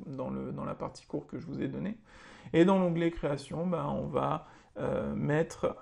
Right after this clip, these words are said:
euh, ici, on va aller dans Totaux généraux. Et on va désactiver pour les lignes et les colonnes. Voilà.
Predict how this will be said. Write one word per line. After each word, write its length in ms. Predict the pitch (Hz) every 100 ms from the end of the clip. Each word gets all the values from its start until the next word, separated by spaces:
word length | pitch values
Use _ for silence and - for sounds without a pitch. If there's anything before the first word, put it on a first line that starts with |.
| -
euh, 560 | 139 135 135 135 131 - -
ici, 360 | 147 - 170
on 120 | 185 170
va 120 | 131
aller 180 | 135 147
dans 400 | 147 135 139 135
Totaux 320 | 160 156 202
généraux. 480 | 165 147 131 - - - _ _ _ -
Et 120 | 151
on 60 | 151
va 120 | 165
désactiver 580 | 160 147 139 - 135 139
pour 160 | 143 147
les 120 | 139
lignes 340 | 135 143 147 -
et 140 | 131 131
les 280 | 135 143 - -
colonnes. 360 | 170 117 - - _ _ _ _ _ _
Voilà. 220 | - -